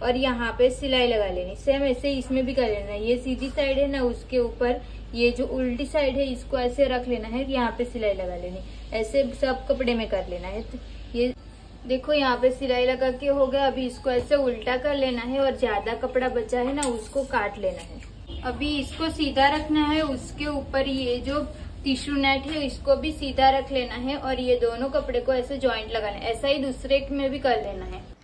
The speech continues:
ऐसे हमने सिलाई लगा के हो गया। अभी इसको सीधा रखना है, उसके ऊपर,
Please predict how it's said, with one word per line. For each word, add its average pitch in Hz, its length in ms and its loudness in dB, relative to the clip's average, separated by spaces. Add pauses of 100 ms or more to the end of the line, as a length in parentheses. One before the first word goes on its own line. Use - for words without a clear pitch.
(160)
ऐसे 226 260 8
हमने 254 280 10
सिलाई 233 300 10
लगा 233 260 10
के 254 140 4
हो 240 200 10
गया। 240 240 12
अभी 226 320 6
इसको 233 280 10
सीधा 214 400 6
रखना 226 320 6
है, 247 220 6
उसके - 440 6
ऊपर, 220 560 10